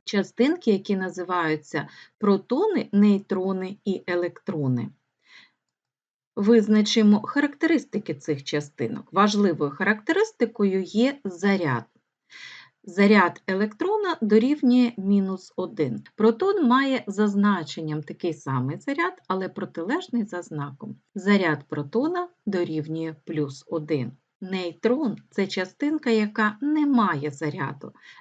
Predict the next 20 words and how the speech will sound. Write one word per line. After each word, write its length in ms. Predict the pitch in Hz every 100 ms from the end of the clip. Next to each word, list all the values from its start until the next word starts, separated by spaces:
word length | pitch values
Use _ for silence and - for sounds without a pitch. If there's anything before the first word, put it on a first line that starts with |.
| -
електрично 920 | 180 151 151 - 220 349 - 339 339 -
нейтральна 840 | 349 339 359 - 185 160 165 170 170 _
частинка. 800 | - 170 151 - 131 131 135 135 _ _ _ - -
Зверніть 600 | 196 180 196 185 175 156 226
увагу, 400 | 233 427 359 294
як 300 | 247 277 -
позначаються 1400 | 233 220 208 196 196 196 180 165 147 147 143 - 269 427 -
протон, 600 | - 180 - - 294 392 -
нейтрон 680 | 185 160 147 - 180 220 233 -
і 160 | 170 -
електрон. 640 | 170 160 160 - 127 110 - _ _ _ _ _
Протон 440 | 190 190 190 170
позначається 1000 | 156 165 165 160 151 175 151 143 147 -
англійською 640 | 165 - 180 160 - 165 160
літерою 600 | 160 147 165 151 147 147
П, 360 | - 147 190 302 _
і 140 | 220 226
зверху 380 | 233 240 240
ставиться 580 | 226 - 220 220 220 220
знак 240 | 214 214